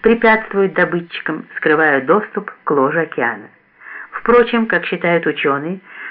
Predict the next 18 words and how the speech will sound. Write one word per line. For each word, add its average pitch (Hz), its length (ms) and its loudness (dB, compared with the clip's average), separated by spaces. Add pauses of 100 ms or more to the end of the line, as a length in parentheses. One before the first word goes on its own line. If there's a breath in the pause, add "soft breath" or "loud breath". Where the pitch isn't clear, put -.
(120)
в 175 100 -2
будущем 226 680 4
гигантское 180 580 2
давление 165 520 2
гидросферы 160 760 0 (300 loud breath)
даже 214 240 2
может 208 320 2
стать 220 300 -2
союзником, 185 680 0 (160)
выдавливая 143 640 2
нефть 139 360 -4
и - 40 -2
газ 175 240 4 (640 soft breath)
из 185 200 0
земли. 160 340 -8 (1500 loud breath)
Останется 254 640 2
подключить 208 600 -2
трубопровод 147 760 2